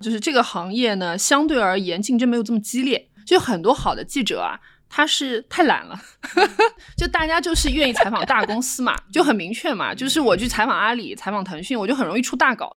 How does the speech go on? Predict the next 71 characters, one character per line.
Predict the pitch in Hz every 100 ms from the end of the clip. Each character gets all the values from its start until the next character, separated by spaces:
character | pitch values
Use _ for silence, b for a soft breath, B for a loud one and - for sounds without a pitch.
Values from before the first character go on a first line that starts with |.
| _
但 | 285
是 | 285 277
呢， | 247
就 | 262
是 | 233
真 | 294 330
正 | 302 233
关 | 240 254
心 | 262
小 | 269 - -
公 | 190 285
司 | - 262
的 |
特 | - 202
别 | 170
少。 | - - - _ -
就 |
大 | 269
家 | 269 277 254
没 | 208 240
有 |
花 | 285 269
精 | 269 285
力 | 254
去 | 262
写， | - - - b b
所 | - 285
以 | 302
呢， | 269
这 | 330 269
块 | - 302
其 | 208 208
实 | 208
留 | 233 156 175
了 |
很 | 240 -
大 | 196 233
的 |
空 | 208 208
白。 | - 53 - B 214
只 | 214
要 | 226 311
你 | 277 180 156
这 | 202 196
个 | 190
愿 | 247
意 | 220
写， | - 117 117 185
只 | 196
要 | 208
你 | 240 185 127 175
稍 | - 220
微 | 226
勤 | 233 -
奋 | 190 247
一 | 190
点， | 123 175
愿 | 214
意 | 202
跟 | 214
人 | 202
交 | 220 226
流， | 202 - B 202 -
其 | 247
实 | 254 285
就 | 285
是 | 254 240
创 | - 285
业 | 214
者 | 170
很 | 170 -